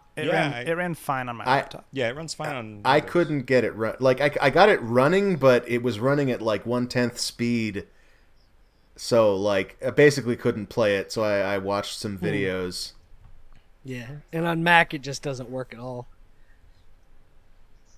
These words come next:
Speaker 2: That sucks. Is it? And it's because of the code signing bullshit,
Speaker 1: <sighs> Yeah.
Speaker 2: right? Because it
Speaker 3: Well,
Speaker 2: is,
Speaker 3: on
Speaker 2: the
Speaker 3: Mac
Speaker 2: app
Speaker 3: it
Speaker 2: is
Speaker 3: is, but
Speaker 2: signed,
Speaker 3: on
Speaker 2: but with an expired certificate.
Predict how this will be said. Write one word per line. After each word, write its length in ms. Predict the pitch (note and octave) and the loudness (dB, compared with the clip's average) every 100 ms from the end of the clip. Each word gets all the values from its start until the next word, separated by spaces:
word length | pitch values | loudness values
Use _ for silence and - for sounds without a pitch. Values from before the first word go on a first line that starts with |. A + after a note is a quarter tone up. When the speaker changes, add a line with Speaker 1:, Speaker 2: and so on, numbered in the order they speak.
| - | -14
Speaker 2:
That 160 | E3 F3 | -10 -4
sucks. 340 | - A#3 - | -2 -2 -2
Is 160 | D#3+ C#3 | -8 -8
it? 100 | D#3 C#3+ | -8 -8
And 140 | E3 D#3 | -6 -6
it's 140 | D3 | -6
because 260 | D3+ C#3 C#3 | -6 -4 -6
of 100 | B2+ | -6
the 80 | |
code 320 | B2+ - D3 C3 | -8 -6 -6 -6
signing 500 | A#2 G2+ G2 F#2+ F2 | -6 -6 -10 -12 -14
bullshit, 440 | E2+ F#2 - - G2 | -10 -8 -8 -10 -12
Speaker 1:
<sighs> 20 | |
Yeah. 600 | G2+ A2+ A#2+ A#2+ A#2+ A#2+ | -8 -6 -6 -6 -6 -8
Speaker 2:
right? 80 | A2+ - - | -10 -14 -10
Because 400 | C3 C3 C3+ A2+ - - | -8 -4 -4 -4 -10 -2
it 100 | B2+ | 4
Speaker 3:
Well, 160 | D3 D3+ | 6 4
Speaker 2:
is, 120 | - - | 2 0
Speaker 3:
on 140 | C#3 | 2
Speaker 2:
the 40 | C#3 | 4
Speaker 3:
Mac 180 | F#3 | 4
Speaker 2:
app 60 | - | 4
Speaker 3:
it 80 | B2+ | 2
Speaker 2:
is 220 | A2 G2+ | 2 2
Speaker 3:
is, 60 | G#2 | 4
but 80 | A#2+ | 2
Speaker 2:
signed, 320 | A#2+ B2 B2 | 0 -4 0
Speaker 3:
on 220 | B2 A#2+ | 0 0
Speaker 2:
but 160 | A#2+ A#2+ | -2 -6
with 180 | A#2 B2 | -8 -6
an 80 | |
expired 640 | A2 - - B2 A2+ A2 F#2+ | -6 -4 -4 -2 -4 -4 -8
certificate. 640 | G#2+ - G2+ A#2 D3+ D#3+ | -12 -12 -12 -12 -14 -14